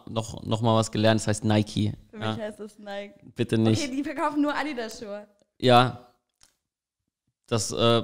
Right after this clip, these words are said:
Speaker 1: ist ja
Speaker 2: Wäre
Speaker 1: jetzt
Speaker 2: doch
Speaker 1: kein
Speaker 2: möglich.
Speaker 1: Ja, aber dann, ähm, das ist ja nicht deren Businessmodell. Dann, dann haben die ja quasi, sind ja super angreifbar, weil es gibt sau viele Shops, die Adidas-Schuhe
Speaker 2: Ah,
Speaker 1: verkaufen.
Speaker 2: mhm, okay.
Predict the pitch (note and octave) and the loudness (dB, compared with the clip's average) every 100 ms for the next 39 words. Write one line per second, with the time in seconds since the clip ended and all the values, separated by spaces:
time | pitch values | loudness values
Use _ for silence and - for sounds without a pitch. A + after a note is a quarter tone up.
0 | - A#2+ - A#2+ F3+ E4+ A2+ - C#4 G3 | -2 -4 2 4 4 4 4 2 -4 -8
1 | G3 - _ _ _ _ A#2+ A#2 A#2 G#2+ | -10 -18 _ _ _ _ 2 4 4 4
2 | G#2+ G#2+ - A2 G#2+ G#2+ - G#2+ A#2 A2+ | 4 2 0 0 2 0 -4 -6 -2 0
3 | A2+ A2 A#2 G#2+ G#2+ A2+ B2+ A2+ A#2 A2 | 0 0 0 0 0 -2 -2 -2 -2 0
4 | A2 A2 - _ _ _ _ _ _ _ | 0 -2 -10 _ _ _ _ _ _ _
5 | _ _ _ _ A#2 A2 G#2+ - _ A2+ | _ _ _ _ 0 0 -2 -8 _ 0
6 | G#2+ A2+ A2+ A2+ A2 A2 A#2 G#2+ A2 G#2+ | 2 2 2 4 4 2 2 4 4 0
7 | A#2 A2+ G#2+ A#2+ B2+ A#2 A#2+ A2 - A2 | 0 0 -2 0 2 2 2 0 2 2
8 | G#2+ G2+ G#2 G#2 G#2 - G#2+ - A#2+ B2 | 2 0 -2 -2 -6 0 0 0 0 2
9 | A#2 - - - - A2 - - G#2+ G#2+ | 2 -2 -12 -12 -2 0 -2 -8 -4 -4
10 | - G#2+ A2 G#2+ - A2+ G#2+ - G#2 G#2 | 0 0 0 -2 0 -2 -2 -2 0 0
11 | G2+ G#2 - E3 | -4 -8 -12 -14